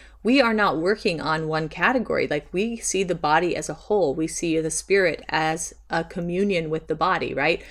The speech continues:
So <laughs> there's absolutely nothing off limits. And that's what I tell people when they go see my acupuncturist. I'm like, "He will ask you things you do not think he's going to ask you," <laughs> because it is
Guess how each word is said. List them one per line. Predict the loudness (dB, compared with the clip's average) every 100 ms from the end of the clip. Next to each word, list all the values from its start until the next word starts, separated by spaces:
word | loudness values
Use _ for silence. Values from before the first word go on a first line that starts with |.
| -20 -10
So | 6 8 8 6 0 -2
<laughs> | 4 4 8
there's | 6 6 6
absolutely | 6 6 6 6 8 4
nothing | 2 0 -2 -2
off | -4 -2
limits. | -2 0 -2 -4
And | -4
that's | -4 4
what | 4 8
I | 6
tell | 6 0
people | 4 4 4 2
when | 0
they | -2
go | 0 -2
see | 0 -4
my | 0
acupuncturist. | 0 0 -2 -4 -4 -4 -2 -2
I'm | 0
like, | -2 0
"He | 0
will | 4 6 6
ask | 6 6 4 2
you | 2 2
things | 2 0 0
you | 2
do | 4
not | 4 2 2
think | -2 0
he's | 0
going | 0 2 0
to | 2 2
ask | 4 2 0 -2
you," | -2 -2 -8 -8 -8 -8
<laughs> | -8 -4
because | 0 6 6 6 4 -12 -20 10
it | 10 12
is | 10 10